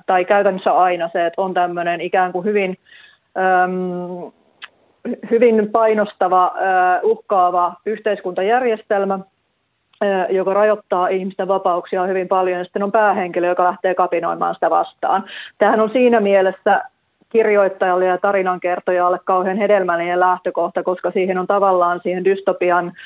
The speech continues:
perusasetelmaan jo rakennettu semmoinen draamallinen jännite ja toiminnan suunta sisälle.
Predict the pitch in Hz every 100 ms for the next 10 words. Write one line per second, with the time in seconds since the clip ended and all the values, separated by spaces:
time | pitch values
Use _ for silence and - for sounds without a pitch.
0 | - - 202 190 - 190 190 180 175 175
1 | 175 175 180 180 175 170 - - 185 175
2 | 180 185 180 175 175 175 180 185 180 170
3 | 165 170 170 185 175 170 170 170 185 170
4 | 156 - 175 151 151 180